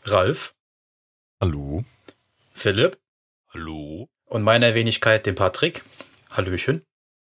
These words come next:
Speaker 1: liebe Freunde. Heute ist wieder ein Ingwer-Shot, das heißt, wir haben uns wieder ein Thema rausgesucht. Heute ist mein Thema an der Reihe. Und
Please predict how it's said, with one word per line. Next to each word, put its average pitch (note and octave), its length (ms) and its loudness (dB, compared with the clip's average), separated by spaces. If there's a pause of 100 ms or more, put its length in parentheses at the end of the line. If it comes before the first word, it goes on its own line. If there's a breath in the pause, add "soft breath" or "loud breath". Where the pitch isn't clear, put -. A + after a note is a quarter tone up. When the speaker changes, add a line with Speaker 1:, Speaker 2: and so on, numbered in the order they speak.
(140)
Speaker 1:
liebe C3 140 2
Freunde. C3+ 400 0 (960)
Heute F#3 760 4 (560)
ist B2+ 200 -4
wieder B2 220 4
ein A#2 80 2
Ingwer-Shot, D3+ 640 2
das A2 180 0
heißt, A#2 300 4
wir A2+ 80 6
haben A2 80 4
uns G#2+ 140 -6
wieder G#2+ 160 4
ein G2+ 100 0
Thema B2+ 280 4
rausgesucht. B2+ 960 0
Heute G#2 240 2
ist G2 160 -2
mein A2 220 4
Thema B2+ 340 2
an A#2 80 0
der A#2 160 4
Reihe. B2+ 360 4 (520)
Und B2 600 4